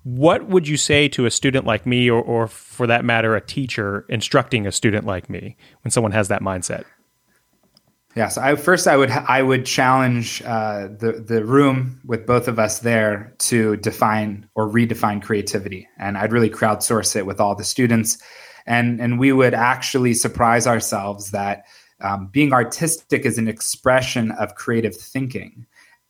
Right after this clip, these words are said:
Speaker 2: Um, so is writing or music or culinary art, you know, a-, anything that is something tangible, something visual,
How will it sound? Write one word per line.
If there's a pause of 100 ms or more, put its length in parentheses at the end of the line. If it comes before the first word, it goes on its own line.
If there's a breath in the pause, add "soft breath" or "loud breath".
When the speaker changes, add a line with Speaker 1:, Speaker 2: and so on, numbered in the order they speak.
(120)
Speaker 2:
Um,
so
is
writing
or
music
or
culinary
art,
you
know,
a-,
anything (260 soft breath)
that (200)
is
something
tangible,
something
visual,